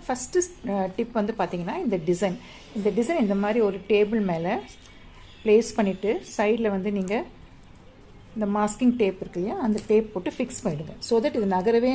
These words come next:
நகராது. இதுக்கு டிசைன் ட்ரேஸ் பண்றது பார்த்தீங்கன்னா இந்த ஃபேப்ரிக் வந்து ஒரு டிரான்ஸ்பரன்சி இருக்கிறதுனால இந்த சாரிக்கு கீழே இந்த டேபிள் மேலேயே இந்த டிசைன் நான் ஃபிக்ஸ் பண்ணிட்டேன். So இப்போ நான் வெறும் ஒரு ஆர்டினரி பென்சிலால தான் டிரா பண்ணுவேன்.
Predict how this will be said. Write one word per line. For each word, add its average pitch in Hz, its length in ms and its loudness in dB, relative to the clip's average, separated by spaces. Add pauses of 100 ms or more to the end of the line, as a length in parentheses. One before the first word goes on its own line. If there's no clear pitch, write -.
(120)
நகராது. 175 480 -2 (400)
இதுக்கு 220 280 0 (100)
டிசைன் 302 360 4
ட்ரேஸ் 262 280 4
பண்றது 233 240 2 (100)
பார்த்தீங்கன்னா 233 560 2
இந்த 220 500 4
ஃபேப்ரிக் 247 380 2
வந்து 247 180 2
ஒரு 233 200 4
டிரான்ஸ்பரன்சி 240 800 2
இருக்கிறதுனால 202 640 2 (480)
இந்த 220 320 2
சாரிக்கு 247 500 2
கீழே 262 260 0
இந்த 277 200 -2
டேபிள் 226 280 4
மேலேயே 233 280 2
இந்த 247 140 2
டிசைன் 208 300 2
நான் 202 200 -2
ஃபிக்ஸ் - 260 -6
பண்ணிட்டேன். 170 380 -4 (360)
So 226 460 4
இப்போ 226 260 0
நான் 226 180 4
வெறும் 240 220 4
ஒரு 233 140 4 (100)
ஆர்டினரி 240 360 4 (100)
பென்சிலால 214 420 2
தான் 233 220 0
டிரா 185 140 6
பண்ணுவேன். 170 320 -4